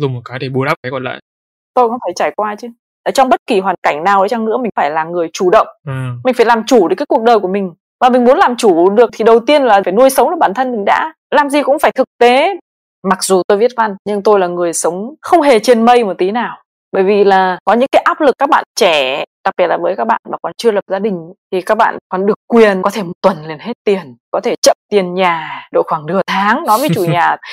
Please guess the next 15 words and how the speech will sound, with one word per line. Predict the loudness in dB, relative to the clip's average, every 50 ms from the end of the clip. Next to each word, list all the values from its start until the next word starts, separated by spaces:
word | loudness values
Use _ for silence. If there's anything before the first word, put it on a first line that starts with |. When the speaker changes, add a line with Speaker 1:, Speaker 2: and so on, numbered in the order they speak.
| -18 -10 -4
Speaker 2:
Nhưng | 0 0 2 2 2 0
mà | 0
đến | 0 0 -2 -2
khi | -2 -4 -2 -2
các | -2 -2 0
bạn | 0 0 0 0 -2
làm | -4 -4 -4 -6 0 2
bố | 4 6 6 6 4
làm | 4 2 0 0 -2
mẹ | -2 -2 -2 -4 -6 -6
thì | -6 -4
các | -2 -2
bạn | -2 -2 -2 -2
không | -2 -2 0 0 0
được | -2 -2